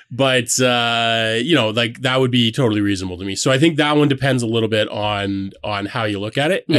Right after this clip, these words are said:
Speaker 1: And honestly, seven bucks is not that bad.
Speaker 2: No, that's, that seems perfectly reasonable to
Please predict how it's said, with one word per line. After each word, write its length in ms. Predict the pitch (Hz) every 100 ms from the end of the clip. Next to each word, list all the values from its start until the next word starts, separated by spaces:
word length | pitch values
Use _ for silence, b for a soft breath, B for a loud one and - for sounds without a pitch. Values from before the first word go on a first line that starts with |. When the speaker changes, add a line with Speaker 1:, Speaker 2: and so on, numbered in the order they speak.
| 117
Speaker 1:
And 80 | -
honestly, 640 | 123 139 151 175 226 - b b b
seven 320 | - 151 143
bucks 220 | 131 113 107
is 80 |
not 180 | 107 101
that 140 | 95 90
bad. 160 | - - _ -
Speaker 2:
No, 240 | 208 151
that's, 280 | 170 180 -
that 160 | 180 180
seems 220 | 190 170
perfectly 480 | 175 156 - 147 143
reasonable 280 | 139 139
to 0 | 143